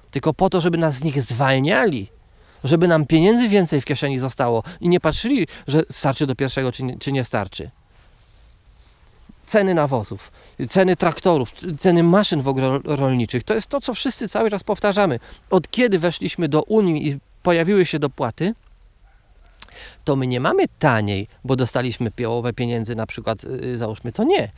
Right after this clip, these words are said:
To producenci maszyn podnieśli ceny dokładnie o tą ilość pieniędzy, która, y, pasowałaby, y, y, z dopłatami. Oni sobie nie dadzą ka-, w kaszę na-, napluć. Tak samo po prostu,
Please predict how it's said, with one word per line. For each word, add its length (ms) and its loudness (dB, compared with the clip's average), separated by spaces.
To 200 0
producenci 800 0
maszyn 420 0
podnieśli 520 -4
ceny 320 0
dokładnie 640 2
o 120 4
tą 280 0
ilość 300 -2
pieniędzy, 460 -2
która, 480 0
y, 180 2
pasowałaby, 840 0
y, 40 -2
y, 600 -4
z 160 -6
dopłatami. 640 -2
Oni 140 0
sobie 240 0
nie 120 2
dadzą 300 0
ka-, 160 -6
w 100 -10
kaszę 240 -4
na-, 180 -2
napluć. 440 -4
Tak 180 -2
samo 240 0
po 120 -4
prostu, 340 -4